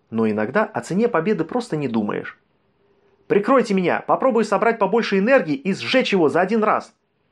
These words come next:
Через красное пламя Никита поделился своими планами с соратниками. Выглядела идея, конечно, очень опасно. Прежде всего для него самого, учитывая, сколько духовной энергии парню требовалось бы собрать.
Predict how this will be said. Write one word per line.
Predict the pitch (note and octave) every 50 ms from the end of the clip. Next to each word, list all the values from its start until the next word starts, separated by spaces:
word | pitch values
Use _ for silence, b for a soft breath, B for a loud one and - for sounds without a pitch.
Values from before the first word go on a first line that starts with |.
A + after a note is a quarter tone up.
| _ _ _ _ _ _ _ _ _ _
Через | - - C3 A#2+ A#2 A2 -
красное | - - C3 A#2 - - A#2 G#2+
пламя | - - A3 A#3+ A#3 G#3
Никита | D#3+ C#3 C3+ C3+ A#3+ A#3 B3+ A3+
поделился | - D#3 B2+ C3 B2+ F3+ G3+ G3+ E3+
своими | D3+ - C3+ B2+ A#2+ A2+
планами | A2 - C#3 E3+ G3 G3 F#3 E3+ E3+ E3+ E3 -
с | -
соратниками. | - - - B2 A#2 G#2+ G#2 - - - A2 G#2+ G#2 - _ _ _ _ _ _ _ _ _ _ _ _ _ _ _ _ _ _ _ _ _ _ _
Выглядела | C#3 - G3 A3+ B3 A#3+ G3 G#3 G3+ G3 E3 D3
идея, | D3 C3+ F#3 G#3 G3
конечно, | G3+ D#3+ D3+ D#3 D#3 D3 - D3+ -
очень | - E3 C#3+ - - C#3 B2
опасно. | - B2+ - - B2 G#2 - - G#2 G2+ - - _ _ _ _ _ _ _ _
Прежде | - D3+ F#3 G3 D#3+ B2+ A2
всего | - - A#2 G#2 G#2
для | G2+ A2+ B2
него | F3 G#3+ A3+
самого, | A3 - F#3+ F3+ F3+ E3 A#2+ G#2+ - - - _ _ _ _ _ -
учитывая, | - A#2+ - - A3+ A#3+ F#3+ C3 A#2 G#2+
сколько | - - F3+ F3+ E3+ C#3
духовной | A#2 A#2+ A2 - C#3 A#2 A2+ A2 - -
энергии | B2+ E3+ A3+ B3+ G3+ D3+ C#3+ C3+
парню | - - A3+ A#3+ A#3 G#3+ G#3 G3
требовалось | - F#3 G3+ G3+ E3+ F3 F3+ E3+ D#3+
бы | D3+ D#3 D#3
собрать. | - - C3+ A#2+ G#2+ - - - - -